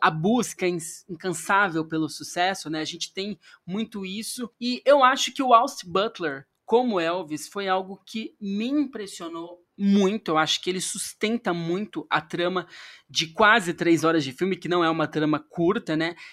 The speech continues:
E é muito interessante ver como ele evoluiu. Ele que é um ator que tem alguns filmes no currículo, algumas séries, uma na Nickelodeon,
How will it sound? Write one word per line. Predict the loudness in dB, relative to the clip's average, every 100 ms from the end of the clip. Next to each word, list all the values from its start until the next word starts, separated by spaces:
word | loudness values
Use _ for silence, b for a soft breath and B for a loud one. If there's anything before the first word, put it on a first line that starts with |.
| B -6
E | -4 -4 -6
é | -2
muito | 4 4 4
interessante | 0 2 2 2 0 0 0 -2
ver | -4
como | -4 -4 0 0 0
ele | 0 2
evoluiu. | 2 0 0 2 2 2 -2
Ele | -2 -2
que | -4
é | -4
um | -4
ator | -6 -12
que | -8
tem | -6
alguns | -6 -6 -10
filmes | -10 -8
no | -8
currículo, | -6 -4 -2 -2 0 0
algumas | 2 -4 -6
séries, | -2 2 4 4 2
uma | 2 2
na | 2
Nickelodeon, | 0 -4 -6 -6 -6 -10